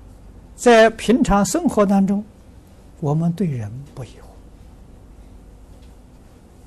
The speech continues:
惑啊。这个现在人一般很困难的，都认为那人是坏人。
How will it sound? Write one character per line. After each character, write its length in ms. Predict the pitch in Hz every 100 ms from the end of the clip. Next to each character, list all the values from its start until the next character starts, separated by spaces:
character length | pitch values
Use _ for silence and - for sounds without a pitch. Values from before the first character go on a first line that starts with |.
| - - - - - - - - - -
惑 60 | 156
啊。 180 | 127 - -
这 100 | -
个 80 | 165
现 240 | - 170
在 160 | 156 147
人 200 | 131 135
一 100 | 151
般 160 | 139 131
很 180 | - 127
困 240 | - 117
难 100 | 110
的， 60 | - - - - - - -
都 160 | 185
认 220 | 160 156 131
为 120 | 120 - - - -
那 100 | 143
人 240 | 123 110
是 80 | 104
坏 260 | - -
人。 80 | -